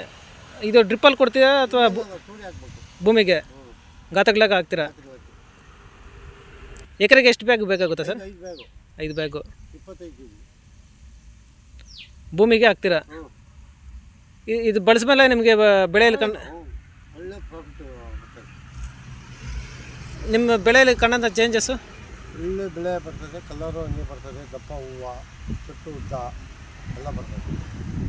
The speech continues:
Speaker 1: ಗ್ರೋತಿಂಗ್ ಎಲ್ಲ ಮತ್ತೆ ಫ್ಲವರಿಂಗು ಚೆನ್ನಾಗಿ ಬಂದಿದೆ ಅಂತ
Speaker 2: ಹಾ,
Speaker 1: ಹೇಳ್ತೀರಾ?
Speaker 2: ಬಂದಿದೆ, ಹ್ಮ್.
Speaker 1: So ಬೇರೆ ರೈತರು ಬಳಸ್ಬೋದು ಅಂತ ಹೇಳ್ತೀರಾ?
Speaker 2: ಹ್ಮ್, ಎಲ್ಲ ಪ್ರತಿಯೊಬ್ಬ ರೈತರು ಬ-, ಬಳಸ್ಬೋದು.
Speaker 1: ಏನಿದೆ ಸರ್ ಕಾಸ್ಟ್ ಇದು?
Speaker 2: ಹಾ?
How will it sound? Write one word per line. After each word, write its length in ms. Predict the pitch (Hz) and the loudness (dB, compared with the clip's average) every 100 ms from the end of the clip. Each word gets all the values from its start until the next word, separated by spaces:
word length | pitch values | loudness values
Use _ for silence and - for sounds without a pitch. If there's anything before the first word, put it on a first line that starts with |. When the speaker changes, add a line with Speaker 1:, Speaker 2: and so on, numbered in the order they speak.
| - - - | -8 -14 -6
Speaker 1:
ಗ್ರೋತಿಂಗ್ 300 | 190 214 220 | -2 0 0
ಎಲ್ಲ 180 | 220 247 | 2 0
ಮತ್ತೆ 200 | 226 214 | 0 -2
ಫ್ಲವರಿಂಗು 360 | 214 220 233 | 0 2 0
ಚೆನ್ನಾಗಿ 260 | 254 214 202 | -2 -2 -2
ಬಂದಿದೆ 220 | 185 185 | -2 -4
ಅಂತ 120 | 190 | -2
Speaker 2:
ಹಾ, 60 | 190 | -4
Speaker 1:
ಹೇಳ್ತೀರಾ? 240 | 175 156 | -6 -8
Speaker 2:
ಬಂದಿದೆ, 220 | 143 113 113 | -8 -12 -16
ಹ್ಮ್. 880 | - - - - - - - - - | -18 -20 -20 -20 -20 -20 -20 -16 -10
Speaker 1:
So 100 | 185 | 0
ಬೇರೆ 220 | 208 233 | 4 4
ರೈತರು 240 | 220 220 | 4 2
ಬಳಸ್ಬೋದು 360 | 202 202 196 190 | 8 8 8 2
ಅಂತ 160 | 190 | -4
ಹೇಳ್ತೀರಾ? 300 | 185 151 165 | -6 -6 -6
Speaker 2:
ಹ್ಮ್, 100 | 175 | -6
ಎಲ್ಲ 140 | 139 139 | -8 -14
ಪ್ರತಿಯೊಬ್ಬ 500 | - 127 139 147 147 | -18 -20 -18 -12 -4
ರೈತರು 280 | - - - | -2 0 0
ಬ-, 540 | - - - - - | 2 2 0 0 4
ಬಳಸ್ಬೋದು. 720 | - - - - - - - | 4 4 -4 -4 0 0 2
Speaker 1:
ಏನಿದೆ 200 | 226 226 | 2 2
ಸರ್ 160 | - 185 | 0 -2
ಕಾಸ್ಟ್ 240 | 180 165 | -2 -2
ಇದು? 80 | 190 | -8
Speaker 2:
ಹಾ? 680 | 262 - - - - - | -10 -16 -18 -18 -18 -4